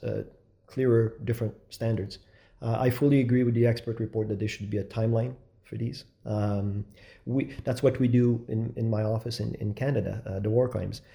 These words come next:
Uh, yes, we do spend time on, on figuring out, uh,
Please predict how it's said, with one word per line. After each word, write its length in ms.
Uh, 120
yes, 240
we 80
do 120
spend 260
time 260
on, 300
on 180
figuring 420
out, 200
uh, 440